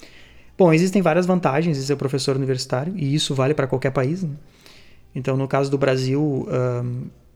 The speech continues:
na minha opinião, ah, ser professor universitário de uma universidade federal é uma das melhores profissões possíveis no país, considerando a situação atual da economia, né? O salário é relativamente bom, ah, é um,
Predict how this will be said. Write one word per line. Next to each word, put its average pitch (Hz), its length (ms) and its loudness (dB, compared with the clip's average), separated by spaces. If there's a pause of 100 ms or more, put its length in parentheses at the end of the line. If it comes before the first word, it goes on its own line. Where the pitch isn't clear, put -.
(520)
na 139 220 -4
minha 156 380 2
opinião, 143 640 -2 (760)
ah, 135 320 0
ser 151 200 -2
professor 156 420 0
universitário 143 540 -2
de 135 80 -6
uma 135 80 -2
universidade 135 480 -4
federal 147 480 0
é 165 120 2
uma 185 160 0
das 180 220 -2
melhores 175 400 2
profissões 165 460 -4
possíveis 165 580 -2
no 131 100 -2
país, 151 440 -2 (440)
considerando 147 520 0
a 143 60 0
situação 143 420 -2
atual 131 600 -2 (460)
da 135 360 0
economia, 151 480 2
né? 120 140 -2
O 120 80 -4
salário 135 460 0
é 135 80 0
relativamente 135 560 -2
bom, 127 320 -2 (920)
ah, 143 600 2
é 151 100 2
um, 143 180 0